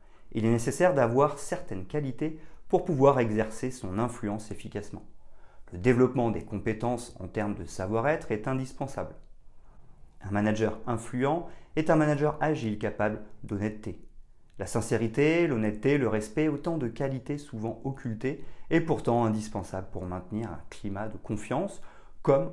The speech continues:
nous l'avons mentionné plus haut. La carte de la transparence est un atout de taille et vos collaborateurs ne pourront qu'être reconnaissants et mieux se laisser convaincre pour les projets à venir.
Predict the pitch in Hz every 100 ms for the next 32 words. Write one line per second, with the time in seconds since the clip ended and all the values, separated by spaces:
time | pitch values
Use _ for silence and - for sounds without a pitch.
0 | - 107 95 98 98 127 120 98 - 92
1 | 98 98 - 82 - - - - - -
2 | - - - - - - 147 - - 104
3 | 87 - 113 110 123 147 170 143 123 123
4 | 139 139 185 151 139 120 98 117 127 -
5 | - 131 127 123 165 151 139 120 113 135
6 | 135 135 151 156 151 131 120 131 - 135
7 | - 101 92 127 127 113 107 117 135 151
8 | - - 135 139 139 151 156 - 95 110
9 | - 131 113 101 117 131 104 - 101 127
10 | 131 - 92 95 92 85 78